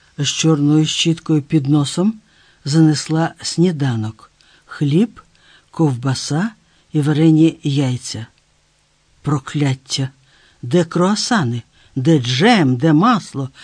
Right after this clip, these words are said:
Де кава? Де сир? На Огюста накотилася депресивна хвиля. Він розкрив саквояж, дістав звідти останню пляшку вина, видудлив її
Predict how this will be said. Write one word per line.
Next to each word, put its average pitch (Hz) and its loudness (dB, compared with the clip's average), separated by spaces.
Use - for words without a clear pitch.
Де 185 2
кава? 196 -2
Де 139 0
сир? 180 2
На 135 0
Огюста 135 -4
накотилася 156 -2
депресивна 156 0
хвиля. 131 -4
Він 160 6
розкрив 143 -2
саквояж, 135 -6
дістав 196 -2
звідти 175 -2
останню 147 2
пляшку 135 -6
вина, 127 -2
видудлив 165 4
її 190 0